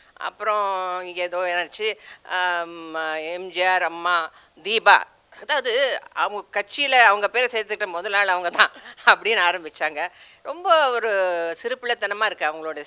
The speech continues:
செயலெல்லாம். அப்புறம் வந்து மறுபடியும் அவங்க கணவருக்கும் ஏதோ அவங்களுக்கும் பிரச்சனை, அவர் என்னமோ தனி கட்சின்னு சொன்னாரு. இவங்கெல்லாம் யாருங்க தனி கட்சி ஆரம்பிக்கிறதுக்கு சொல்லுங்க? தெரிஞ்சு தீபா அவர்கள் என்ன கேட்டா பேசாம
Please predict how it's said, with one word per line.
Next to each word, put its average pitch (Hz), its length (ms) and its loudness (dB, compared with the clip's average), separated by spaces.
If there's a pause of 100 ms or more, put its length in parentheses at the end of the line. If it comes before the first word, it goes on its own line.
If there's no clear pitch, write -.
செயலெல்லாம். 156 480 -4 (420)
அப்புறம் 240 280 -2
வந்து 240 200 -6
மறுபடியும் 220 280 2
அவங்க 208 160 -2 (100)
கணவருக்கும் 214 500 0
ஏதோ 202 120 0 (260)
அவங்களுக்கும் 185 400 -4
பிரச்சனை, 190 280 -2
அவர் 190 160 -2
என்னமோ 190 260 -6
தனி 180 200 -2
கட்சின்னு 165 360 -8
சொன்னாரு. 147 300 -8 (100)
இவங்கெல்லாம் 160 500 -10
யாருங்க 202 360 -2
தனி 165 180 -8
கட்சி 175 260 -6
ஆரம்பிக்கிறதுக்கு 147 560 -10 (140)
சொல்லுங்க? 190 260 -10 (460)
தெரிஞ்சு 190 300 -18
தீபா 208 320 0
அவர்கள் 208 380 -6
என்ன 190 120 -2 (100)
கேட்டா 196 220 0 (340)
பேசாம 180 380 -4